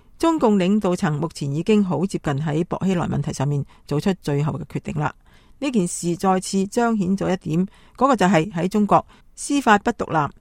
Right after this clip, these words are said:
亦都正係因為咁，大多數刑事以及其他嘅案件都係由政治局嗰啲高官嚟到決定嘅，而唔係由法官以及其他法律界嘅官員嚟到做決定嘅。絕大多數分析人士都認為，中共將會喺下個月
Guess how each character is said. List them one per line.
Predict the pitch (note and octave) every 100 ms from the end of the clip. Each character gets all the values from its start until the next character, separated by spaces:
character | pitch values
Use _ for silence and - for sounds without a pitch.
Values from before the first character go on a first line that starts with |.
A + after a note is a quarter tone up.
| _ _ G3+
亦 |
都 | G#3 D4
正 | A3+ G#3
係 | F3
因 | A#3
為 | E3+
咁， | D3 E3 G3+ - _
大 | G3+ G3+
多 | G3+ C4+
數 | - G#3
刑 | F3+ D3
事 | C#3+ E3+
以 | E3 E3+
及 | G3 -
其 | - -
他 | G#3+ G#3
嘅 | E3+
案 | D#3 D3+
件 | - F3 G#3 _ -
都 | G3+
係 | G#3
由 | D3+ -
政 | C#3+ E3+ E3+
治 | D3+
局 | F3
嗰 | G3 E3
啲 | F#3 F#3
高 | G3 F#3
官 | F#3
嚟 | E3
到 | D#3 D3+
決 | D3 D3+
定 | - C3+
嘅， | D3+
而 | D#3+ - - -
唔 | F3 F3
係 | G3+
由 | F3 C#3+
法 | - F#3+ -
官 | B3 B3+ G#3+
以 | E3
及 | F3+
其 | - C#3+
他 | C#3+ A3 G#3+
法 | F3+
律 | D#3+ -
界 | -
嘅 | E3 D#3+ D3+
官 | - G3
員 | E3+
嚟 | C3
到 | C#3 D3
做 | C#3+ C3+
決 | - -
定 | - C3+
嘅。 | C#3+ C#3 - _ _ - -
絕 | D#3+
大 | D3+ D3+ D#3
多 | F3
數 | F3+ D#3
分 | D#3+ F#3
析 | F#3
人 | -
士 | -
都 | E3
認 | F3 D3+
為， | - E3 - - -
中 | D4
共 | C4 F#3
將 | B3
會 | G3+
喺 | E3+ F3+
下 | F#3+ D3+
個 | E3+
月 | D#3+